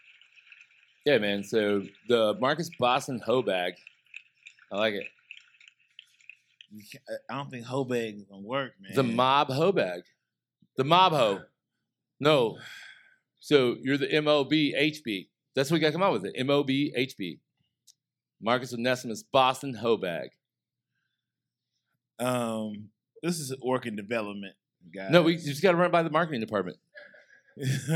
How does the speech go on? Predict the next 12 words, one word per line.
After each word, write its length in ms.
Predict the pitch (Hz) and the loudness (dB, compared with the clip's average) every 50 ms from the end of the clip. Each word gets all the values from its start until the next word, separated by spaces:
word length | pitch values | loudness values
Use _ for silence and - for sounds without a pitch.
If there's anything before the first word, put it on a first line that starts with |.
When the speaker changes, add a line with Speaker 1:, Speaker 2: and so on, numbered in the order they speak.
| 151 135 | 2 6
Speaker 1:
Big 140 | 147 170 170 | 4 4 6
Sue. 280 | 170 220 214 170 - - - _ _ _ _ _ _ _ _ _ _ _ _ _ _ _ _ _ _ _ - - - _ _ _ _ _ _ _ _ | 8 8 8 8 6 -2 -14 _ _ _ _ _ _ _ _ _ _ _ _ _ _ _ _ _ _ _ -20 -20 -20 _ _ _ _ _ _ _ _
Uh, 180 | 117 120 123 - - - _ _ _ _ _ _ _ _ - _ _ _ _ _ _ | 2 4 4 2 0 -6 _ _ _ _ _ _ _ _ -20 _ _ _ _ _ _
approved. 400 | 120 - 127 143 131 120 - - - _ _ _ _ _ _ _ _ _ _ _ _ - | -6 0 2 2 2 2 0 -6 -18 _ _ _ _ _ _ _ _ _ _ _ _ -4
Speaker 2:
Um, 760 | 135 143 139 135 127 123 120 117 117 113 107 104 104 104 - - | -2 0 0 0 -2 -2 -4 -6 -8 -10 -12 -12 -14 -16 -10 0
Speaker 1:
We 60 | 131 | 4
gotta 120 | 156 170 160 | 4 6 6
run 120 | 156 156 | 6 6
it 20 | 151 | 6
by 140 | 147 143 | 6 6
H 200 | 131 135 139 131 | 6 4 2 4
R. 380 | 127 117 127 123 107 104 104 104 | 4 4 6 4 4 2 -2 -6